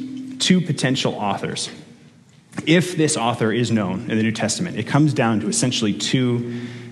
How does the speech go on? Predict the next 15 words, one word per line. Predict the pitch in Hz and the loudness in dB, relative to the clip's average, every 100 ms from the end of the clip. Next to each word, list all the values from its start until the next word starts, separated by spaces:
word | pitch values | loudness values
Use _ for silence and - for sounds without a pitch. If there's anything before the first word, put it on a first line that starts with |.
| - - | -18 0
leading | 117 120 113 | 2 4 2
candidates. | - 104 95 92 139 | 2 2 2 2 2
I | |
guess | 156 | 2
three | - 131 127 | 2 2 4
if | 98 | 2
you | 110 | 0
count | 107 104 92 | 0 0 0
Luke. | 90 - - - | -2 -4 -10 -4
But | 110 | -2
the | |
two | 117 - - 247 120 | 0 0 2 4 4
are | 104 | 4
either | 120 120 | 2 0
Apollos | 107 - - 131 175 233 240 - | -2 -2 2 4 4 0 -4 -6